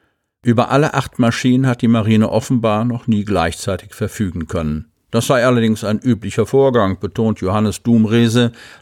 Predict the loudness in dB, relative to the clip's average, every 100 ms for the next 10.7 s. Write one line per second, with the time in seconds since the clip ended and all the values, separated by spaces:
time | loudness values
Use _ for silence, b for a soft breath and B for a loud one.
0 | -6 -4 -2 -4 -4 -2 0 2 0 0
1 | 0 0 0 0 0 0 -2 -2 -2 -4
2 | -2 0 0 2 0 0 2 2 2 0
3 | -2 -2 -10 b b b b -4 0 -2
4 | -2 -2 -2 -2 -4 -4 0 2 2 0
5 | 0 2 4 2 0 -4 0 2 2 2
6 | 0 -2 -2 -2 -2 -2 -2 -2 -2 -2
7 | 0 2 2 2 2 2 2 2 2 0
8 | B B B -6 -6 -4 -2 0 2 2
9 | 2 0 0 -4 -2 -2 0 -4 -4 -4
10 | -4 -4 -4 -4 -4 -8